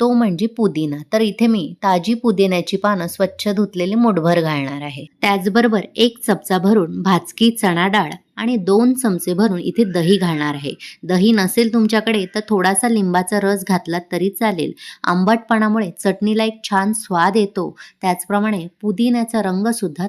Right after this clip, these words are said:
तसाच टिकून राहतो. दही किंवा लिंबाचा रस घातल्यामुळे पुदिन्याला काळपटपणा येत नाही. सर्वात शेवटी चवीनुसार मीठ घालायचं आहे आणि थोडंसं पाणी घालून आपल्याला हे चांगलं मिक्सरला बारीक अशी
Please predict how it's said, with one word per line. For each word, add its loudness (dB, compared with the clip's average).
तसाच -6
टिकून -4
राहतो. -12
दही 4
किंवा 2
लिंबाचा 4
रस 2
घातल्यामुळे 0
पुदिन्याला 0
काळपटपणा -2
येत -8
नाही. -10
सर्वात 2
शेवटी 2
चवीनुसार 2
मीठ 4
घालायचं 2
आहे 0
आणि 0
थोडंसं -2
पाणी 0
घालून 0
आपल्याला -4
हे -2
चांगलं -2
मिक्सरला -6
बारीक 0
अशी -4